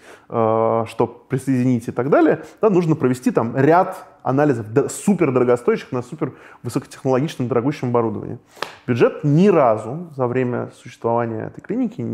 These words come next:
э, не выделил всех необходимых денег, э, на работу этих лабораторий.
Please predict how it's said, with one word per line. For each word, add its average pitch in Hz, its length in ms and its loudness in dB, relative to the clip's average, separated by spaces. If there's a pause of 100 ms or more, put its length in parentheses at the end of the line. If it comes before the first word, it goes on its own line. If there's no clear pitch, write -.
(160)
э, 117 540 0
не 120 100 -4
выделил 131 400 -2
всех - 300 -2 (920)
необходимых 120 540 -2
денег, 147 340 -2 (200)
э, 117 220 -6
на 117 160 0
работу 127 380 2
этих - 160 -10
лабораторий. - 540 -6